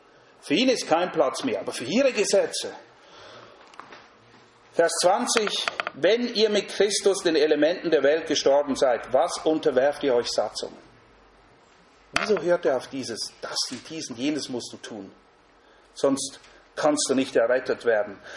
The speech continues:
„Als lebtet ihr noch in der Welt, berühre nicht, koste nicht, betaste nicht Dinge, die alle zur Zerstörung durch den Gebrauch bestimmt sind, nach den Geboten und Lehren der Menschen, die zwar einen Schein von Weisheit haben,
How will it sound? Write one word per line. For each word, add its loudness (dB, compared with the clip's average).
„Als 2
lebtet 0
ihr 4
noch 2
in 0
der 4
Welt, 2
berühre 4
nicht, -2
koste 2
nicht, -2
betaste 2
nicht -4
Dinge, 2
die -2
alle 2
zur 2
Zerstörung 2
durch 2
den 2
Gebrauch 2
bestimmt 0
sind, 0
nach 0
den 0
Geboten 0
und 0
Lehren 0
der 4
Menschen, 2
die -2
zwar 0
einen 2
Schein 2
von 0
Weisheit 2
haben, 0